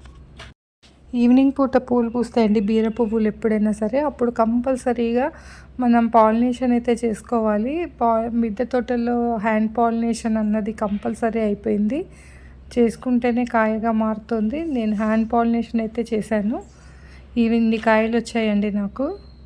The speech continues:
చూసారు కదా. చాలా బాగా మంచి ఈల్డ్ వచ్చింది. ఇంకా ఉన్నాయి చిన్న చిన్న పిందెలు.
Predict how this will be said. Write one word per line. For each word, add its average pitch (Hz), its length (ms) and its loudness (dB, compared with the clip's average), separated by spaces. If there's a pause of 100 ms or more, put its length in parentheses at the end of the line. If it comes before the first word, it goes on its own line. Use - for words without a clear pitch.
(960)
చూసారు 220 480 -2
కదా. 254 280 -4 (1200)
చాలా 226 180 4
బాగా 220 500 4
మంచి 220 460 -2
ఈల్డ్ 226 240 0
వచ్చింది. 233 680 -2 (160)
ఇంకా 233 240 2
ఉన్నాయి 233 340 0
చిన్న 220 220 -2
చిన్న 220 260 -2
పిందెలు. 220 580 -2